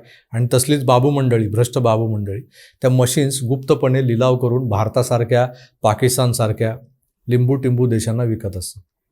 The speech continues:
हा लिलाव अतिशय गुप्त पद्धतीने असा अज्ञातस्थळी होतो. त्या लिलावात या मशीन्स भारतातर्फे खरेदी करायला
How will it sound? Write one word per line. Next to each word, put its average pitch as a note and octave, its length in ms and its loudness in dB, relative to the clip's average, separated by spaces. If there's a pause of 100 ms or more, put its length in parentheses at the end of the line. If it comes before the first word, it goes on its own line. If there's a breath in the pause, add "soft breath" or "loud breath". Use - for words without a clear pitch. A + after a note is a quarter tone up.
(480)
हा A#2+ 120 2
लिलाव C3+ 540 4
अतिशय C3+ 360 0
गुप्त C3 280 -2
पद्धतीने A#2+ 540 -2
असा C#3 340 0
अज्ञातस्थळी B2 540 2
होतो. B2+ 200 2 (1040)
त्या D3 100 4
लिलावात D#3 560 4
या C#3 100 2
मशीन्स C3+ 440 0
भारतातर्फे C3+ 720 2
खरेदी C3+ 300 4
करायला B2 460 2